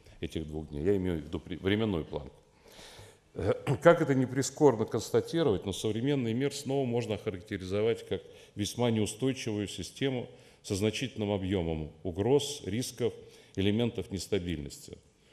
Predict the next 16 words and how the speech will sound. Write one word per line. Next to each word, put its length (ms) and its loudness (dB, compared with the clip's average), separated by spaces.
Сопротивляемость 920 2
нынешней 340 -2
системы 500 -4
международных 600 -2
отношений 600 -4
регулярно 500 2
проверяется 640 -2
на 80 -4
прочность 560 -6
кризисами, 640 -6
притом 280 2
кризисами 500 0
военного 600 4
и 40 2
квазивоенного 720 4
характера. 540 -2